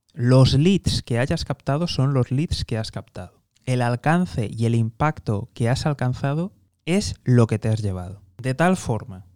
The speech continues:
que estás produciendo muy poquitas ventas o ninguna. Estás sacando muy pocos leads. Es decir, no estás sacando ningún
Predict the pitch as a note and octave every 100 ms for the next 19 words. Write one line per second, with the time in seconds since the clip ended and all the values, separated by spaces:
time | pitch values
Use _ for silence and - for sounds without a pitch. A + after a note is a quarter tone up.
0 | _ _ _ C#3+ B2+ - D#3+ - F3 E3+
1 | E3 - D#3+ D#3 D#3 D#3+ C#3 D3+ F#3+ G3
2 | F#3 F#3+ F3 D#3 G#2 F#2 F#2+ F#2 - -
3 | - _ B2 A2+ A2+ A2+ A#2 A2+ C3 G2
4 | - _ _ _ _ C#3+ C3+ D#3+ F3+ E3+
5 | E3 E3 E3 D#3 C3+ D3 E3 F#3+ F#3 F3+
6 | F3 D#3+ C3 C3+ B2 - - - _ -
7 | D3+ D3+ - G#2+ A2+ C#3+ - D#3 D3+ C#3+
8 | C#3+ C3+ C3+ B2 B2 C3+ D3 C3